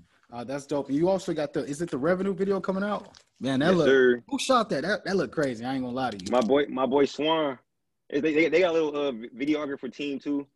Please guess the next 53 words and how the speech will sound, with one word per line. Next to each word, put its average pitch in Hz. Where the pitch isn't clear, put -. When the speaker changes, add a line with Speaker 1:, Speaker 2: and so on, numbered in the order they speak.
Speaker 2:
They 131
got, 139
like, 127
one 135
person 139
that 120
film 131
it. 123
His 131
name 123
Q. 135
And 110
then 120
Swan 127
directs 123
it. 131
And 113
then 120
they 123
got 120
a 110
guy 120
that's, 113
um, 110
in 120
L 120
A 131
name, 117
um, 110
his 123
name 131
on 117
Instagram 120
is -
Snappy 123
Marcus. 131
He, 131
Speaker 1:
Mm-hmm. 120
Speaker 2:
uh, 120
edits 117
it. -
So 113
they 117
got 131
a -
little 117
pho-, 113
photography 117
te-, 107
uh, 104
team 107
going 104
on. 101